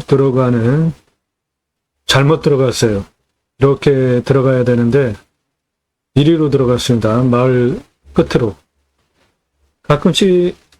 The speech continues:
최단거리로 안내를 하기 때문에 요렇게 가가지고 요 뒤로 해서 요렇게 가라는 건데 아무튼 그리로 가지 마시고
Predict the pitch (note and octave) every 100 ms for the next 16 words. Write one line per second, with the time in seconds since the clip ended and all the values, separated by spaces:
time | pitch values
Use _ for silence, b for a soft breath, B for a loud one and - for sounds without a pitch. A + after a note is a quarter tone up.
0 | _ _ - - - F#3 C#3+ C#3+ D3 D3
1 | D3 C3 C3 C3+ C3 B2+ B2 - B2 A#2
2 | C#3 B2 G2+ - - C3+ D3+ D#3 E3 C#3
3 | C3+ C3 B2 A2+ A#2+ A#2 E3 G3+ F3 B2+
4 | - C3 C3 B2+ A#2+ - E3+ F3+ - _
5 | _ _ - C#3 C#3 D3+ C#3 B2 C3+ C3
6 | C3+ C3+ B2 A#2+ A#2+ C#3+ A2+ F#2 _ _
7 | _ _ - C3 C3+ A#2+ A#2 D#3 E3+ _
8 | _ _ - C#3 C#3 C3+ B2+ B2+ C3 B2
9 | - E3 E3+ F#3